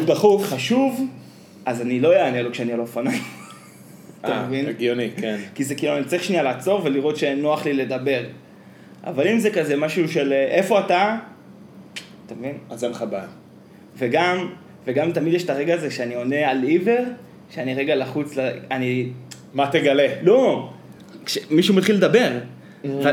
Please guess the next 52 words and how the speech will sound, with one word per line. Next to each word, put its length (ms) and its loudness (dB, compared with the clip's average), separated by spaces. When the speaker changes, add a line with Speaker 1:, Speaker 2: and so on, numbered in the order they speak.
Speaker 1:
ואני 240 2
כאילו 180 0
לא 100 4
בטוח 320 0
שאני 180 0
מזהה 300 0
את 120 -4
הכל, 400 0
אתה 120 -4
מבין? 460 4
Speaker 2:
וואי, 140 2
זה 120 -6
מזעזע. 580 -6
Speaker 1:
ואני 220 4
לא 100 4
רוצה 220 4
לטעות, 420 2
אז 120 0
אני 140 -2
כזה 200 0
Speaker 2:
אני 80 2
Speaker 1:
צריך 120 2
Speaker 2:
חושב 100 4
Speaker 1:
למשוך 120 2
איזה 160 2
כמה 220 0
משפטים 600 0
כדי 220 0
לייצר 340 0
שיחה, 380 -2
כדי 180 0
להבין 300 0
שאני 500 0
מזהה 240 2
את 80 0
הכל 280 0
כמו 140 -2
שצריך. 560 -4
Speaker 2:
אני 100 -6
חושב 200 -6
שאני, 220 -2
במעט 960 -4
מקרים 280 -4
שאני 160 -4
עם 80 -4
אוזניות, 400 -4
אני 160 -4
לא 140 -2
עונה 160 -4
על 80 -6
עיוור 260 -8
בדיוק 280 -8